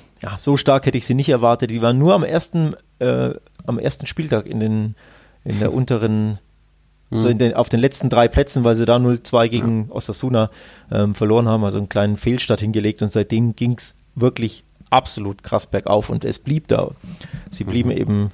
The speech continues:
Speaker 1: ja, fast durchgängig in den Top Ten, absolut herausragend.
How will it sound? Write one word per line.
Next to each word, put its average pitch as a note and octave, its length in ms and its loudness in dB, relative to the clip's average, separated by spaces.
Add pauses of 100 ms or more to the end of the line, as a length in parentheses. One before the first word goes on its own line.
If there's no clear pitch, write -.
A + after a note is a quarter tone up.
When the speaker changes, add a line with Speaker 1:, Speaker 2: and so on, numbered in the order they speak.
Speaker 1:
ja, G#2 120 2
fast - 280 -4
durchgängig A#2 420 2
in G#2+ 80 0
den G2+ 140 0
Top - 200 -8
Ten, G#2+ 200 2
absolut G#2+ 520 0
herausragend. G#2 760 0